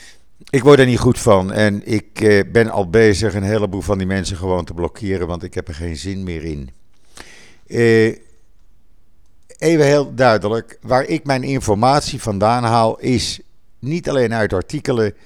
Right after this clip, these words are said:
die hier in allerlei, eh, Engelstalige, Hebreeuwstalige, eh, publicaties verschijnen, maar vooral ook o-, uit het corona-dashboard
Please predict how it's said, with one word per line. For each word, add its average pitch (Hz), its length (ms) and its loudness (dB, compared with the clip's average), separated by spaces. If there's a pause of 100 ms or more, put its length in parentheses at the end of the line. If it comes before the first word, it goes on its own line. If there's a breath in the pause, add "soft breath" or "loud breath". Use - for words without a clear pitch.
(320 soft breath)
die 107 220 -6
hier 107 200 0
in 101 120 -2
allerlei, 98 680 -4
eh, 95 540 -10 (760)
Engelstalige, 101 760 -4
Hebreeuwstalige, 98 1080 -2 (640 soft breath)
eh, 98 260 -2 (100)
publicaties 98 720 0
verschijnen, 90 480 -4
maar 101 140 -2
vooral 143 320 4
ook 117 280 2
o-, 110 320 0
uit 117 200 0
het 107 140 -8
corona-dashboard 98 1400 -2